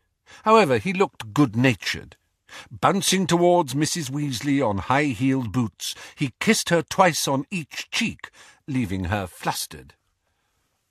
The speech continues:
"You have been to much trouble," he said in a deep voice. "Fleur tells us you have been working very hard." "Oh,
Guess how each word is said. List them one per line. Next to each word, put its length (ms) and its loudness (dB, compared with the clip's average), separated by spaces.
"You 280 -8
have 260 -6
been 360 -2
to 140 -6
much 500 -2
trouble," 580 -2
he 160 -8
said 340 -4
in 100 -8
a 100 -8
deep 440 -10
voice. 460 -6
"Fleur 640 2
tells 320 -4
us 240 -6
you 140 -4
have 180 -8
been 220 -8
working 540 -6
very 520 -12
hard." 460 -14
"Oh, 600 4